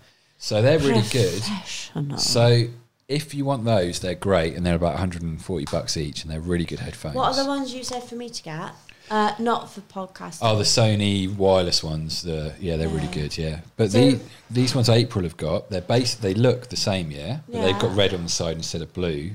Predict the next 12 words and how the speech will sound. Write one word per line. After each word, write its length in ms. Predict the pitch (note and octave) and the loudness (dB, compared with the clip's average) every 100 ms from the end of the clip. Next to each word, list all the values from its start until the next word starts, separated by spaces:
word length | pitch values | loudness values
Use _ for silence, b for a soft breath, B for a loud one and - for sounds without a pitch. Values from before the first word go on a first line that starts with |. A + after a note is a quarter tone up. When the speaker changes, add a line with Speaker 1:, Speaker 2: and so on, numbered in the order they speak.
| - | -10
Speaker 1:
But 160 | F2 | -4
these 260 | F#2 A#2+ A#2 | 0 2 2
are 40 | |
the 80 | G2+ | 0
Sony 500 | - G#2 G2 F#2 F2 | 0 2 2 0 -2
M 160 | F#2 F2+ | -2 -4
D 180 | E2+ | -2
R 300 | E2+ E2 E2 | 0 0 -2
C 320 | - - F#2 E2+ | -2 -4 -4 -2
D 380 | E2+ E2 E2 - | -4 -4 -6 -8
nine 300 | E2 D#2+ D#2+ | -6 -6 -6
hundred 440 | E2 D#2+ E2 D#2 | -8 -6 -6 -8